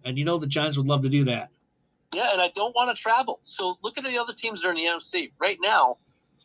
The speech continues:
Speaker 2: I don't wanna play the Lions, and I don't wanna play the Tampa Bay Buccaneers.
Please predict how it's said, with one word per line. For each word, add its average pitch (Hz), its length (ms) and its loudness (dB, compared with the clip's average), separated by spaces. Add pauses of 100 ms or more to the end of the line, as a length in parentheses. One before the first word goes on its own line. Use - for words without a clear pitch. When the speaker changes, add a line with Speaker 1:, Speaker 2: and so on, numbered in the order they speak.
(140)
Speaker 2:
I - 80 0
don't 185 240 -2
wanna 185 180 0
play 185 220 0
the 170 80 -6
Lions, 139 680 -2
and 147 100 0
I 143 80 2
don't 156 200 -2
wanna 165 160 2
play 147 200 -2
the 131 100 -10
Tampa 135 340 -6
Bay 117 140 -8
Buccaneers. 123 760 -4